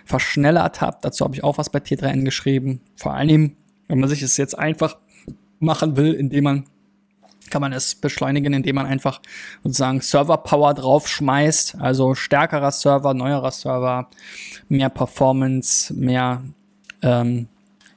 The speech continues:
Geschwindigkeit quasi dann dadurch in der Regel, ja. Ansonsten kann man natürlich auch ein Profiling, ähm, versuchen aufzusetzen mit Tideways oder, ähm, mit, ähm,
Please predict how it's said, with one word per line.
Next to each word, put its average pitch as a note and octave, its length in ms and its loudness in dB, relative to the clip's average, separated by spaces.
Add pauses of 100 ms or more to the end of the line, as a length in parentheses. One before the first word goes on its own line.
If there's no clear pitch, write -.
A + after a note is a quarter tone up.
(140)
Geschwindigkeit C#3+ 760 0
quasi D3+ 600 0
dann D#3 220 -2
dadurch F3 480 2
in D3 180 6
der B2 200 2
Regel, G3 400 2
ja. D3+ 180 2
Ansonsten C#3+ 560 -2
kann C#3+ 140 0
man D3 100 0
natürlich C#3 300 -2
auch C#3+ 80 0
ein C#3 80 0
Profiling, D3 800 2 (440)
ähm, C3+ 460 2
versuchen C#3 480 0
aufzusetzen C3 680 0
mit - 140 -4
Tideways C3 880 0
oder, B2 640 -2
ähm, A#2+ 540 -2 (580)
mit, B2+ 760 0
ähm, A2+ 760 -2